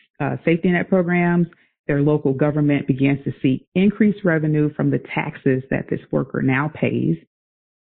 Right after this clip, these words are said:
And this additional revenue can then be reinvested into more workers who also need economic support to help them move out of poverty. The Cliff tool has features to project when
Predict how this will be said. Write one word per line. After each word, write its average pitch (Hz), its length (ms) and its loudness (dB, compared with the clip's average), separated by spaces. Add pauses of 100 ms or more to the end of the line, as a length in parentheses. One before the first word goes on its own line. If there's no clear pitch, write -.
(100)
And 156 120 2
this 196 160 6
additional 170 600 0
revenue 160 500 2
can 165 260 2
then 170 200 2
be 165 160 4
reinvested 156 880 2
into 156 260 0
more 202 260 2
workers 143 420 0 (100)
who 165 240 4
also 202 320 0
need 143 280 0
economic 135 520 0
support - 460 -2
to 147 60 -6
help 143 340 -2
them 156 280 0
move 135 380 2 (180)
out 127 160 -2
of 131 120 -12
poverty. 190 580 -4 (540)
The 160 60 0
Cliff 233 300 4 (140)
tool 156 520 2
has 151 200 2 (120)
features 160 360 2
to - 60 -16
project 151 460 0
when 190 580 2